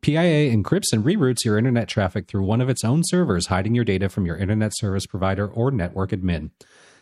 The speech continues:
And with servers in over seventy-five countries, you can get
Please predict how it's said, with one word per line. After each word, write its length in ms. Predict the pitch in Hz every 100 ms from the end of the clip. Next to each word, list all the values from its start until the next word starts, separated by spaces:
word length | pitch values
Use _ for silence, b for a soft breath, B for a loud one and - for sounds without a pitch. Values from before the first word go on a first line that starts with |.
| b
And 120 | 104
with 100 | 95
servers 340 | - 139 131 110
in 80 | 110
over 180 | 101
seventy-five 560 | 92 160 175 139 139 120
countries, 480 | - 226 - 127 120
you 40 |
can 80 | 104
get 140 | 95